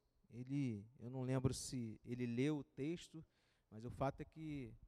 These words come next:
o Senhor me chamou a atenção pro que nós vamos ler, e aí eu passei esses dias meditando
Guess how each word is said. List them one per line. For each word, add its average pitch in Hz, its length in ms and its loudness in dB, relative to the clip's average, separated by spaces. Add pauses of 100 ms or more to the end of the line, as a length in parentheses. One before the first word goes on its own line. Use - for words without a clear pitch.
(1080)
o - 20 -18
Senhor 123 220 0
me 139 80 0
chamou 135 380 2
a - 20 4
atenção 123 500 -2
pro 120 160 -6
que 123 120 -8
nós 117 200 0
vamos 110 320 0
ler, 139 300 6 (920)
e 123 240 -2
aí 131 440 2
eu 147 160 2
passei 147 640 -2 (1000)
esses 113 240 -6
dias 123 300 2
meditando 135 760 -2